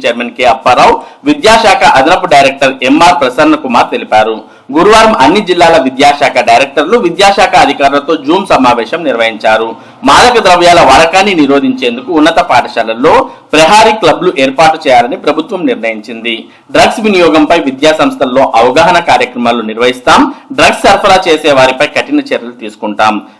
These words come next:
విద్యార్థుల్లో అవగాహన పెంచడంతో పాటు నిరంతరం నిఘా వేసి పర్యవేక్షణలో ఉంచుతాం అని తెలిపారు. మరి ఇవి ఈ రోజు ఉన్నటువంటి విద్య మరియు ఉద్యోగ సంబంధిత సమాచారం.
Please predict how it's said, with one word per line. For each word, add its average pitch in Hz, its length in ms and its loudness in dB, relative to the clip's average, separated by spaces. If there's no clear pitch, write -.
విద్యార్థుల్లో 151 680 0
అవగాహన 135 600 2
పెంచడంతో 117 560 -6
పాటు 135 300 0
నిరంతరం 202 680 0
నిఘా 147 280 2
వేసి 143 220 -2
పర్యవేక్షణలో 127 720 -4
ఉంచుతాం 131 440 -4
అని 175 160 -8
తెలిపారు. 107 640 -8
మరి 143 140 2
ఇవి 185 160 0
ఈ 226 60 2
రోజు 190 160 2
ఉన్నటువంటి 156 680 0
విద్య 135 420 0
మరియు 135 200 0
ఉద్యోగ 127 420 -2
సంబంధిత 113 500 -6
సమాచారం. 107 640 -4